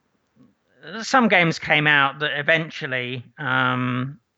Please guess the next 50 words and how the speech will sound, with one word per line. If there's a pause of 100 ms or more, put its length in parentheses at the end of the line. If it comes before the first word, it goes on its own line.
(340)
a
game
called
Toonstruck,
which
was
this,
which
was
going
to
be
this
amazing
animated
adventure, (420)
kinda
came
down,
came
out
in
a
sort
of
very
cut
down
form.
But, (520)
but
a
lot
of
the
technology
just, (160)
just
sort
of
crashed
and
burned. (140)
Uh, (100)
you
know,
so
they, (140)
they
had,